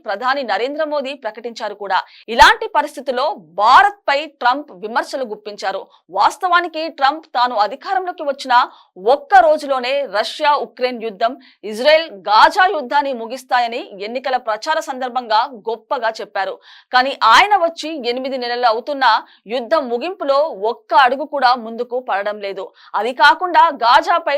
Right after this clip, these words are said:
తన మిత్ర దేశం ఇజ్రాయెల్ చేస్తున్న యుద్ధంలో అరవై వేలు మందికి పైగా అమాయకులు ప్రాణాలు కోల్పోయారు. ఆకలితో మరికొంతమంది చనిపోతున్నారు. ఆ దృశ్యాలను చూసి యావత్ ప్రపంచం చలించిపోతుంది. ఈ పరిస్థితికి కారణమైన ఇజ్రాయెల్కు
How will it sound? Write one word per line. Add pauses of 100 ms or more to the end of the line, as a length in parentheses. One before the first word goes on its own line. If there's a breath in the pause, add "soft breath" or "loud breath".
(120)
తన (100)
మిత్ర (120)
దేశం (380 soft breath)
ఇజ్రాయెల్
చేస్తున్న (100)
యుద్ధంలో (240)
అరవై (100)
వేలు (140)
మందికి
పైగా (200)
అమాయకులు (400 soft breath)
ప్రాణాలు
కోల్పోయారు. (300)
ఆకలితో (200)
మరికొంతమంది
చనిపోతున్నారు. (340 loud breath)
ఆ (120)
దృశ్యాలను
చూసి (200)
యావత్
ప్రపంచం (160)
చలించిపోతుంది. (380 loud breath)
ఈ (100)
పరిస్థితికి
కారణమైన (320)
ఇజ్రాయెల్కు